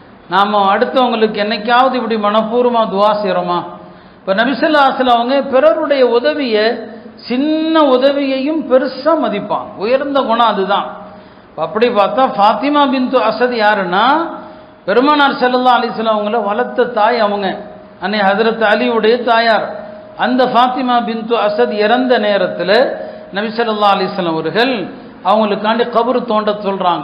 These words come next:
ஹஜ்ரத் உசாமா, அபு அய்யூப் அல் அன்சாரி, ஹஜ்ரத் உமர், இவங்களை எல்லாம் கபர் தோண்ட சொல்றாங்க. அன்னைக்கு வந்து மதீனால, மக்கால எல்லாம் கபர் எப்படி தோண்டுவாங்க?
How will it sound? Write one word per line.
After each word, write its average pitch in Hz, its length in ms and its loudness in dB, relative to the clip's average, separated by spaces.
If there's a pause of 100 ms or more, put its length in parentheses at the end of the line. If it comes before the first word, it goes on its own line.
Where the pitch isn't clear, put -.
(140)
ஹஜ்ரத் 196 400 -2
உசாமா, 202 580 0 (420)
அபு 208 240 2
அய்யூப் 202 320 0
அல் 196 100 0
அன்சாரி, 185 840 -2 (300)
ஹஜ்ரத் 208 360 0
உமர், 214 480 2
இவங்களை 214 240 0
எல்லாம் 220 340 0
கபர் 226 280 0
தோண்ட 208 260 0
சொல்றாங்க. 190 480 -2 (1200)
அன்னைக்கு 240 460 2
வந்து 302 180 2
மதீனால, 247 760 2
மக்கால 247 480 2
எல்லாம் 262 300 0
கபர் 254 280 0
எப்படி 247 300 0
தோண்டுவாங்க? 233 600 0